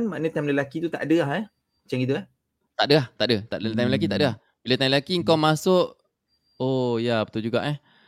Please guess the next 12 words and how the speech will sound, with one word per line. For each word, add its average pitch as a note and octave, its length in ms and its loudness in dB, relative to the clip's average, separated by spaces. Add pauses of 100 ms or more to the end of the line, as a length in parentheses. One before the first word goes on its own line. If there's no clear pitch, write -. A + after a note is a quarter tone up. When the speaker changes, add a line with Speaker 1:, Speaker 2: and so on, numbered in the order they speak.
(360)
Speaker 2:
Ah, A2+ 580 -4
maybe B2+ 240 -2
Speaker 1:
Sebab D#3 120 2
Speaker 2:
lah, C#3 80 4
Speaker 1:
tahu G#2 80 6
Speaker 2:
eh. - 80 6
Speaker 1:
aku - 160 0
Speaker 2:
Maybe C#3 200 4
betul C3+ 200 2
lah. A2+ 160 4
Speaker 1:
perempuan, D3+ 180 6 (180)
perempuan D#3+ 440 0